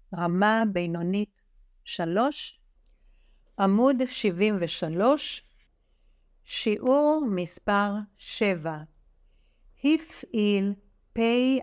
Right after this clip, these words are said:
א', פי עין, פי ח', פלוס סמיכות יחיד. מילים חדשות.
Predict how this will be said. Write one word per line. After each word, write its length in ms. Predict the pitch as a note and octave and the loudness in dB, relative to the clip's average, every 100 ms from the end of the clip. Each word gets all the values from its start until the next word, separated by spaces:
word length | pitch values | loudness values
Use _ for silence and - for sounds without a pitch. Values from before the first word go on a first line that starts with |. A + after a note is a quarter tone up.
| - | -2
א', 320 | F3+ F3 F3 F3 - _ _ _ _ _ _ _ _ - | -2 0 -2 -4 -8 _ _ _ _ _ _ _ _ -2
פי 520 | A3+ A3 A3 A3 A3+ - | 0 2 2 0 -2 -6
עין, 500 | F#3 F3 E3+ E3+ E3+ F3 _ _ _ _ _ _ _ _ | -4 -4 -4 -4 -6 -10 _ _ _ _ _ _ _ _
פי 520 | A#3+ A3+ A3+ A#3 A#3 | 0 2 2 2 0
ח', 300 | A3+ - - F#3+ G3 G3 _ _ _ _ _ _ _ _ - | -2 -10 -4 -2 -2 -6 _ _ _ _ _ _ _ _ -6
פלוס 580 | G#3 G#3+ D4 - - - _ _ - - | 0 2 2 -2 -12 -20 _ _ -20 -20
סמיכות 1000 | - - G#3 G#3 F#3+ - - A#3+ C#4 - _ | -14 0 2 2 0 -6 0 2 0 -6 _
יחיד. 720 | G3+ G3+ G3 - F3 D#3+ D3+ - _ _ _ _ _ _ _ _ - | -2 0 0 -4 -6 -4 -6 -14 _ _ _ _ _ _ _ _ -2
מילים 380 | F#3+ G#3 D4 E4 | 2 4 4 2
חדשות. 800 | - C#4 B3 A#3+ - D3 C#3+ - | 0 0 0 -2 -4 -4 -6 -18